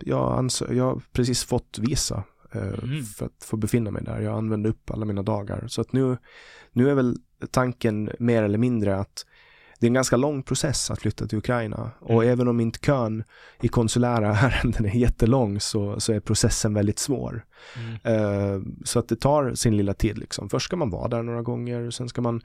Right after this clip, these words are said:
Speaker 1: ha ett tre månaders visa, sen ska man ansöka om förlängning på det visat, sen ska man ha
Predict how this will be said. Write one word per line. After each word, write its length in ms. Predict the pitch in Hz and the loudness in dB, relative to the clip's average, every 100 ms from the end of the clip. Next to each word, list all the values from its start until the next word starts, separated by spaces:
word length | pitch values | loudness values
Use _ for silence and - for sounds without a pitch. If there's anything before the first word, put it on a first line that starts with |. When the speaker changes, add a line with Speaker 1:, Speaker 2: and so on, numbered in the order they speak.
| - - - | -10 -20 -12
Speaker 1:
ha 300 | - 117 117 | -2 0 0
ett 200 | 113 - | -2 -2
tre 200 | - 87 | -2 -2
månaders 400 | 107 113 107 - | -2 -2 -2 -2
visa, 500 | 113 110 - 120 113 | -2 -2 -4 -4 -6
sen 160 | 107 110 | -6 -6
ska 120 | - | -4
man 120 | 110 | -2
ansöka 520 | 107 107 - 110 - | -2 -2 -2 -4 -4
om 100 | 117 | -6
förlängning 500 | 110 104 92 104 113 | -4 -4 -2 -4 -4
på 100 | 110 | -4
det 160 | 113 110 | -2 -2
visat, 480 | 110 107 - 123 - | -2 -4 -4 -8 -6
sen 120 | 110 | -6
ska 140 | - | -6
man 140 | 117 101 | -4 -4
ha 240 | 104 104 | -4 -6